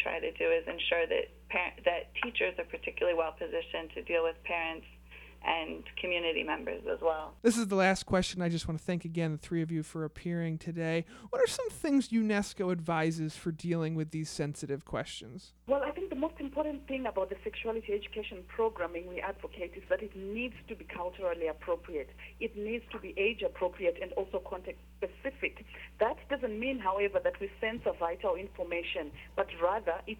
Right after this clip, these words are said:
Speaker 3: talks, it relates to putting things into a context that is accessible for the learners and respectful of the students and communities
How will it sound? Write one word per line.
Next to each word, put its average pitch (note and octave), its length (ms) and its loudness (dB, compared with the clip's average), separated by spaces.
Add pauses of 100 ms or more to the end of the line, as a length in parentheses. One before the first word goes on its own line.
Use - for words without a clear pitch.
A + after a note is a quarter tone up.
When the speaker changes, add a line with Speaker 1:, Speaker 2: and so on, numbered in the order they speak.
Speaker 3:
talks, A#3+ 240 -2 (100)
it A3 140 -4 (180)
relates G3+ 320 0
to G#3+ 120 -4 (120)
putting C4+ 220 -2
things A3+ 260 -4
into G3+ 240 -4
a E3+ 60 6 (120)
context G#3+ 460 -2
that F3+ 140 4
is G#3 100 -2
accessible G3+ 720 -4
for E3+ 120 2
the D#3+ 120 0
learners E3+ 400 2 (380)
and G#3+ 160 2
respectful A3+ 720 0
of F#3 160 2
the E3+ 160 -6
students - 320 -4
and E3 160 -2
communities F#3 560 -6